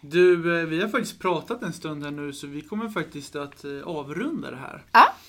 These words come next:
Speaker 1: Eh, och varenda gäst i Yrkespodden ska alltid få ge avslutande tips. Eh, och då tänker jag så här, att du ska få ge tre avslutande tips här till en framtida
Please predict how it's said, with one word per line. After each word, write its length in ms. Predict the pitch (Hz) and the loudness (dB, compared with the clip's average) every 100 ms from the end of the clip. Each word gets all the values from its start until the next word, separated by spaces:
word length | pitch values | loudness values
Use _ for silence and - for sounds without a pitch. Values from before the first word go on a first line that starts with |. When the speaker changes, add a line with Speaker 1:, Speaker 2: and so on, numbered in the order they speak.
| - - - 160 | -18 -18 -8 -4
Speaker 1:
Eh, 340 | 175 175 175 | -2 -2 0
och 300 | 196 196 185 - | 2 2 0 -8
varenda 500 | 180 196 220 220 220 | -8 -2 0 0 0
gäst 380 | 220 233 - 170 | 0 -2 -4 -2
i 240 | 175 165 | 0 0
Yrkespodden 760 | 175 - 139 - 143 147 175 190 - | -2 -4 -12 -12 -10 -8 -10 -10 -10
ska 200 | 147 - | -8 -4
alltid 320 | 156 139 147 147 | -4 -4 -10 -8
få 120 | 147 | -8
ge 280 | 147 147 143 | -6 -6 -6
avslutande 760 | 135 165 147 143 143 143 139 | -6 -6 -6 -6 -12 -10 -12
tips. 600 | 139 285 - - - - _ - - - - - | -8 -10 -8 -12 -12 -14 _ -20 -20 -20 -20 -10
Eh, 360 | 151 151 156 | -4 -4 -4
och 80 | 175 | -4
då 60 | 190 | -4
tänker 360 | 202 208 208 | -2 -4 -2
jag 120 | 160 147 | -4 -2
så 80 | |
här, 80 | 147 | -4
att 80 | 143 | -4
du 180 | 190 202 | -4 -6
ska 200 | - 196 | -4 -6
få 200 | 190 165 | -4 -4
ge 360 | 143 135 135 | -4 -8 -10
tre 460 | 135 - 165 165 151 | -12 -8 -6 -4 -4
avslutande 840 | 143 147 131 123 - 156 151 139 | -6 -8 -8 -10 -8 -8 -8 -10
tips 360 | 131 131 123 - | -10 -14 -16 -14
här 120 | 123 | -14
till 300 | 123 185 190 | -10 -8 -6
en 140 | 165 143 | -6 -6
framtida 760 | 143 135 127 131 127 127 | -8 -10 -12 -14 -12 -12